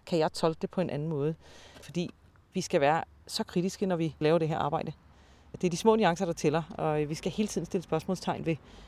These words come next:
ved alt data. Og det skal andre jo kunne gøre. Altså, nu har jeg gået herude.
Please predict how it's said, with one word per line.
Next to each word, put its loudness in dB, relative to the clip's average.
ved 6
alt 4
data. 2
Og 2
det 10
skal 8
andre 6
jo 8
kunne 2
gøre. 2
Altså, -8
nu 4
har 4
jeg 6
gået 6
herude. 0